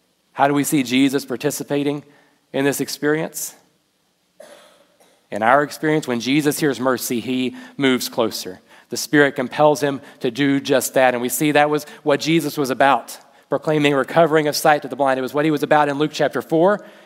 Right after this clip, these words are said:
We see it's still what he's about here in Luke chapter eighteen. And we know it's still what he's about in our lives. And that brings us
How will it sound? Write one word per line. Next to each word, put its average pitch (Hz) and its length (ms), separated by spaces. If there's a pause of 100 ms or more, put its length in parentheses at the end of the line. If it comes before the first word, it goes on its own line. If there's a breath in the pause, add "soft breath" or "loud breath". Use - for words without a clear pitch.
(280 loud breath)
We 127 80
see 147 160
it's 135 140
still 190 320
what 175 100
he's 165 100
about 156 280
here 170 100
in 151 80
Luke 156 160
chapter 156 320
eighteen. 170 460
And - 840
we 127 80
know 143 140
it's 135 160
still 143 200
what 135 120
he's 123 160
about 117 420 (400 soft breath)
in 117 140
our 110 200
lives. 90 440 (1000)
And 120 100
that 123 140
brings 127 260
us - 360